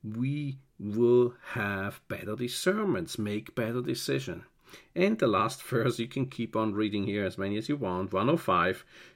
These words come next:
"Your word is a lamp for my feet and a light on my path." How wonderful this is. His word is a lamp. It's a light.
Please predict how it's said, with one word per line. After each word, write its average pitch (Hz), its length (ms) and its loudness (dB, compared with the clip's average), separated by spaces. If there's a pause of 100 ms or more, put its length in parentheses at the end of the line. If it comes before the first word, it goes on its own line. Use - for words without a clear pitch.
(120)
"Your 156 340 8
word 117 500 6
is 110 200 -4
a 92 80 -2
lamp 127 760 2 (140)
for 120 560 6
my 101 380 2
feet - 800 -8 (400)
and 92 180 -8
a - 100 -8
light 127 500 0 (200)
on 107 460 -2
my 92 420 -8
path." - 720 -10 (420)
How 202 280 2
wonderful 175 600 4
this - 240 -14
is. 50 440 -14 (400)
His 165 560 4
word 110 600 4
is - 220 -14
a - 220 -18 (280)
lamp. 98 840 -8 (280)
It's - 220 -12
a 87 80 -10
light. 107 800 -4